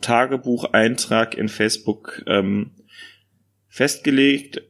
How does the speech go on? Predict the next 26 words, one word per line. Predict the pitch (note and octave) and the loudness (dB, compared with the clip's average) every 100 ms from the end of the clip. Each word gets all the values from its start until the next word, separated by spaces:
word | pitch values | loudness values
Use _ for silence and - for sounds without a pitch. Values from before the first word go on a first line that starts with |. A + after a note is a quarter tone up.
| _ _ _ _ - - | _ _ _ _ -8 -4
ähm, | - A#2 A2 A#2 A2 | 2 4 4 4 0
und | - A2 A2+ A2 - - - - | 2 2 2 0 -4 -6 -8 -6
mit, | - A2+ - - | 0 0 0 -2
mit | A2 - | -2 -2
ein | |
paar | - A2 | -6 -6
Freunden | - A2 G2+ | 0 0 0
geteilt. | - - A#2+ - | -2 0 0 -2
Ich | - | 0
glaube, | A#2+ B2 | 2 2
das | A2+ | 0
ist | - | 0
aber | B2+ C#3 | 2 4
auch | - | 2
ein | C3 | 2
bisschen, | B2 - C3+ | 0 2 0
wie | B2 A#2+ | 0 0
wir | C3 D3+ | 0 2
Facebook | D#3 F3+ C#3 G#2+ | 0 0 0 0
nutzen, | G#2 - G#2 | 0 2 2
weil | A2 A#2 | 4 4
wir, | C3 D#3 B2 - - - | 4 2 2 -4 -8 -4
wenn | B2+ | -2
wir | D3 D3+ | 2 0
unsere | D3 C#3 | 2 0
dreihundert, | - C#3 C#3+ C#3+ C3+ C3 - | 2 0 0 0 0 0 -2